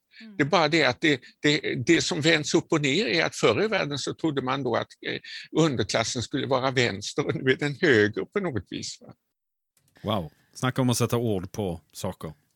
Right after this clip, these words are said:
Speaker 1: Svante Nordin alltså, eh, professor emeritus i idé, eh, och lärdomshistoria vid Lunds universitet.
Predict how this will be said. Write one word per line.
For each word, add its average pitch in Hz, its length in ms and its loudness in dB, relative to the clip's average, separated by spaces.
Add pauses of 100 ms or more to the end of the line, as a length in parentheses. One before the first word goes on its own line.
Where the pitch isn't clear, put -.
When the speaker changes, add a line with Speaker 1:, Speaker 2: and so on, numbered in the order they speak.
(140)
Speaker 1:
Svante 240 520 -2
Nordin 214 440 -2
alltså, 151 440 -6
eh, 160 140 -4
professor 185 520 -10
emeritus 170 640 -6
i 160 300 -6
idé, 160 320 -6 (140)
eh, 151 300 -6 (180)
och - 220 -12
lärdomshistoria 147 1040 -6
vid 147 200 -6
Lunds 143 320 -8
universitet. 139 840 -10